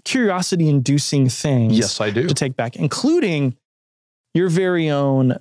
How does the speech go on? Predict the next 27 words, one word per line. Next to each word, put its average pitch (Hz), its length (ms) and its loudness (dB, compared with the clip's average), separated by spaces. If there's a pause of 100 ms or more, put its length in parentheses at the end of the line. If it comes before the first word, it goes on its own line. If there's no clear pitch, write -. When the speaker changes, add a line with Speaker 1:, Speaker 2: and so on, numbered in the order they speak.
Speaker 1:
lapel 170 400 -2
pin. 147 140 -2
So 156 100 -4
every 233 280 0
year 160 420 0
we 143 160 0
do 139 300 2
a 127 40 -2
special 156 360 -4
pin, 131 680 -2 (120)
Speaker 2:
I've - 220 -14
wanted 95 280 -2
one 110 140 -4
Speaker 1:
um, 139 140 0
Speaker 2:
of 127 100 0
these. - 360 -4
Speaker 1:
based 175 320 -2
on 139 500 0
whatever 160 360 0
year. 135 200 2
And 131 100 2
so 170 100 -2
this 214 140 -2
is 240 100 -2
our 196 60 -2
seventh 180 460 -4
year, 135 340 0